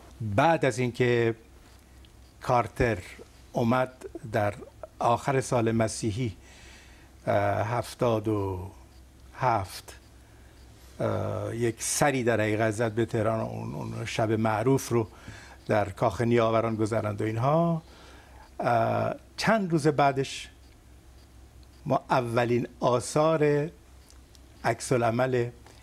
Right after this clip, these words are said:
اه، روحانیت رو می‌بینیم. مثلاً، ام، اپوزیسیون عکسای اون مجلس رو که در یکیش مثلاً، ام، ام،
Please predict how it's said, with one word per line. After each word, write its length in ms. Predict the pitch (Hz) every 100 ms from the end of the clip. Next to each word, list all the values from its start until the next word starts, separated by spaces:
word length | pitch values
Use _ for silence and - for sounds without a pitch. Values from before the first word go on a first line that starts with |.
| - - - - -
اه، 460 | - 107 113 113 - 220 - - - -
روحانیت 680 | 117 123 117 110 117 120
رو 280 | - 120 117
می‌بینیم. 600 | 117 120 110 101 85 95 - -
مثلاً، 440 | 110 113 117 113 98 214 -
ام، 380 | 120 104 101 101
اپوزیسیون 1040 | - - 143 131 113 123 - 135 139 139 - - - - - - - - -
عکسای 800 | 127 - - 143 139 120 98 92 90 - - - - - - -
اون 180 | 143 127
مجلس 800 | 117 113 117 113 113 135 139 -
رو 180 | 117 104
که 120 | 120
در 240 | 110 104 110
یکیش 460 | 131 - 113 -
مثلاً، 300 | 120 123 107
ام، 500 | 101 98 170 117 104
ام، 540 | 104 101 107 104 101